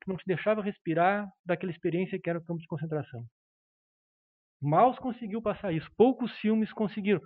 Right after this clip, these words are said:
Claro que o Spielberg passa emoção, prende, né, mas é aque-, é aquela, é, é aquele prender que no fundo incomoda.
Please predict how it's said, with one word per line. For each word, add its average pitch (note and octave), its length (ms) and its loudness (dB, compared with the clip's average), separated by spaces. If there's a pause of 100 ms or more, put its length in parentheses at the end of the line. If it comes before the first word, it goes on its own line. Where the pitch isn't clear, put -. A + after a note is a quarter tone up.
(200)
Claro A#3+ 260 8
que G3 180 0
o D3+ 120 2
Spielberg G3+ 340 2
passa F#3+ 300 4
emoção, D#3 500 0 (240)
prende, F#3+ 600 6 (560)
né, C#3+ 220 4
mas E3 300 4
é F#3 140 2
aque-, E3+ 200 0
é F3+ 340 -4
aquela, F3 580 4
é, E3 280 -6
é - 20 0
aquele F3+ 260 0
prender F3+ 500 6
que G3+ 100 -2
no G3 120 0
fundo G#3 260 -4
incomoda. G3+ 600 0